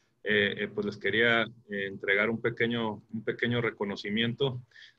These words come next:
Este, aquí lo voy a, lo voy a poner, luego se lo vamos a enviar a, a, a, a, a Daniel. Eh, pues, muchas gracias, eh, Daniel, por tu participación. Eh, eh,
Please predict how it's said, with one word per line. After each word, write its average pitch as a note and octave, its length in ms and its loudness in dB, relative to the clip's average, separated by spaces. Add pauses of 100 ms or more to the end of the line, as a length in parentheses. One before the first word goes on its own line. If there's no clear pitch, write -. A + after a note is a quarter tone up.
(160)
Este, F#2+ 1040 -2 (140)
aquí G2+ 320 -8
lo A2+ 140 2
voy A2+ 220 4
a, A2+ 260 4
lo G2 180 -2
voy A2+ 160 2
a A#2 80 0
poner, G#2+ 360 2
luego A2 240 0
se G#2 160 -4
lo F#2+ 140 0
vamos G#2 260 -4
a G2+ 40 -10
enviar G2 320 2
a, G#2 140 4 (640)
a, F#2 260 -2
a, F#2 340 -6
a, F2+ 560 -10
a F#2 40 -12
Daniel. A2 540 0 (240)
Eh, F#2+ 380 -2
pues, G2 120 -6
muchas G#2+ 260 2
gracias, A#2 500 2 (100)
eh, F#2+ 260 -2
Daniel, G#2+ 360 -2
por G2+ 280 -4
tu F2+ 220 -10
participación. A#2 880 -2 (540)
Eh, F#2+ 300 2
eh, F#2+ 160 0